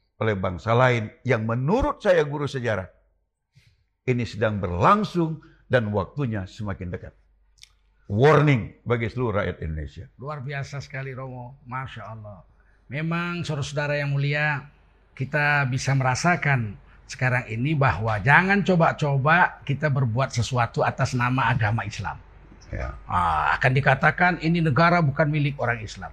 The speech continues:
Speaker 2: Padahal kan motivasi untuk bergerak itu ada yang motivasinya dari agama. Kenapa? Karena dia orang beragama. Dan itu kan ditulis di Pancasila, pa-, eh,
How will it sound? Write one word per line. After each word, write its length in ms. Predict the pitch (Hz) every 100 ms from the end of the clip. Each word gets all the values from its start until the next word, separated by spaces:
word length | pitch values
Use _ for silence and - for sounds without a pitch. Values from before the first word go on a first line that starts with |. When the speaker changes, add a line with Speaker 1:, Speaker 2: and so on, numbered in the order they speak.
| - -
Speaker 2:
Padahal 400 | 151 196 254 -
kan 160 | 381 339
motivasi 960 | 226 214 226 185 202 208 - 240 202
untuk 320 | 170 139 135
bergerak 560 | 117 101 113 135 143 131
itu 240 | - 196 -
ada 160 | 107 131
yang 240 | 175 151 -
motivasinya 960 | 135 117 131 - 101 117 110 156 160 -
dari 320 | 117 95 82
agama. 640 | 98 156 185 147 92 78 - - - -
Kenapa? 360 | 123 185 170 143
Karena 480 | 113 120 156 139 113
dia 240 | 107 131
orang 320 | 120 101 107
beragama. 720 | 98 87 127 190 175 131 87 85
Dan 80 | 117 139
itu 160 | 139
kan 160 | 202 208
ditulis 400 | 208 185 180 135
di 80 | 143
Pancasila, 640 | 139 - 113 131 139 147
pa-, 240 | 139 117 -
eh, 220 | -